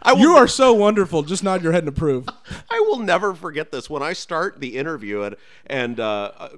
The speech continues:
Speaker 1: some people have been a little critical of this, but I tell people, I, we joke about journalists, "I'm not a journalist. I don't pretend to be. I don't pretend to be fair. I'm totally biased in everything I do." Uh, I start
Speaker 2: We
Speaker 1: the
Speaker 2: all are.
Speaker 1: I
Speaker 2: Every
Speaker 1: start
Speaker 2: person is biased.
Speaker 1: I start the interview, and his eyes just lit up, and you could just see he was just like, "Oh, thank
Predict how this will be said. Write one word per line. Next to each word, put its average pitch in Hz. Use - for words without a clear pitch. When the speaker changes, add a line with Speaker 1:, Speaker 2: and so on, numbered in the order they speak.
Speaker 1:
some 349
people 214
have 127
been 120
a 104
little 101
critical 101
of 98
this, 147
but 220
I 220
tell 214
people, 175
I, 135
we 120
joke 110
about 101
journalists, 113
"I'm 151
not 143
a 143
journalist. 127
I 127
don't 135
pretend 131
to 139
be. 131
I 127
don't 135
pretend 123
to 143
be 151
fair. 131
I'm 131
totally 160
biased 104
in 110
everything 113
I 92
do." 82
Uh, 143
I 147
start 202
Speaker 2:
We 262
Speaker 1:
the 285
Speaker 2:
all 320
are. 135
Speaker 1:
I -
Speaker 2:
Every 247
Speaker 1:
start -
Speaker 2:
person 233
is 175
biased. 131
Speaker 1:
I -
start 220
the 131
interview, 156
and 139
his 117
eyes 151
just -
lit 101
up, -
and 113
you 135
could 139
just 135
see 233
he 180
was 120
just -
like, 131
"Oh, 151
thank 139